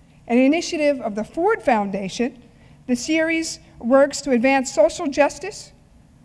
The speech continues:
worldwide through the talent of emerging and established filmmakers. Here to speak more about Just Films is Orlando Bagwell. He is the director of Just Films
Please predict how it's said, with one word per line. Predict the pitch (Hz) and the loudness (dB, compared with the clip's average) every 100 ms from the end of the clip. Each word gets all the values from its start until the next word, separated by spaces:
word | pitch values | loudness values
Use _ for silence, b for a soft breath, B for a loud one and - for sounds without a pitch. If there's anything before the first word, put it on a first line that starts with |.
| - | 4
worldwide | 269 294 311 254 220 - 196 - - _ - | 8 8 8 4 4 2 -10 -20 -20 _ -4
through | 277 | 0
the | 247 | 2
talent | - 277 311 311 | 4 4 4 2
of | 247 | 2
emerging | 240 254 285 285 330 339 b b b | 6 6 6 2 -4 -6 b b b
and | 220 226 | -2 -2
established | 214 - 269 262 262 285 - | -2 0 4 4 2 -4 -4
filmmakers. | 262 240 208 170 - - - - - b b b | 0 0 0 -6 -14 -18 -20 -20 -20 b b b
Here | - 339 | -2 0
to | 330 | -2
speak | 294 320 277 | -4 -2 2
more | 262 294 311 | 4 6 6
about | 277 277 | 6 2
Just | 277 285 - | 2 -4 0
Films | 254 254 349 - - b b | 0 0 -2 -12 -20 b b
is | 240 233 | -2 2
Orlando | 226 220 262 311 320 330 | 2 6 6 6 8 6
Bagwell. | 311 254 214 214 233 269 - - - - - - b b b b | 8 6 6 6 6 6 4 -12 -14 -14 -16 -16 b b b b
He | 311 | 0
is | 311 | 4
the | 254 | 4
director | 254 269 285 302 359 | 4 6 6 6 6
of | 320 262 | 6 6
Just | 269 269 - | 6 2 2
Films | 277 254 302 370 - | 4 4 2 -4 -8